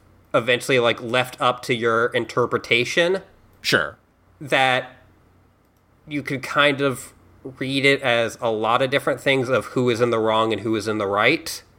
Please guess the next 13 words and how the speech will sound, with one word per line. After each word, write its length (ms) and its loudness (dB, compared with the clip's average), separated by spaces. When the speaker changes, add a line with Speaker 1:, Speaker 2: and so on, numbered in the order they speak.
Speaker 2:
Sure. 420 2
Speaker 1:
Uh, 340 2
that 400 -2
I 400 2
think 280 -2
it 140 2
makes 300 0
any 220 2
kind 180 -2
of 120 -6
commentary 720 0
on 380 0
larger, 1120 2